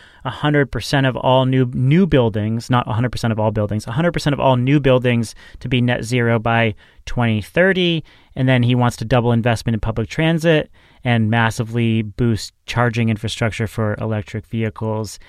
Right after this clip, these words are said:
What stood out to you from the plan when you read it? Like, either a specific policy or the way it was framed?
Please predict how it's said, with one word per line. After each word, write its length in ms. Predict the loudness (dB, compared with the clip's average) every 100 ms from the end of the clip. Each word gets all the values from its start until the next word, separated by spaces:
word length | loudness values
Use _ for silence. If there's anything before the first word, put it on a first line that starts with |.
| -20 -14 -2
What 240 | 0 0
stood 340 | -2 -2 2
out 260 | 4 2 0
to 100 | -2
you 560 | 0 4 4 4 2 -2 -10 -18 -20 -20
from 300 | -4 2 2
the 60 | 2
plan 480 | 0 2 2 2 2
when 140 | 2
you 140 | 2 2
read 240 | 0 0
it? 180 | -6 -6
Like, 300 | 0 0 0 -6 0
either 320 | 2 4 2 0
a 100 | -4
specific 460 | -2 -2 -2 -2
policy 580 | 0 2 2 0 0 2
or 220 | 2 0 -2 -2
the 100 | 2
way 220 | 4 2
it 100 | 2
was 200 | -4 -6
framed? 520 | -8 -8 -8 -10 -14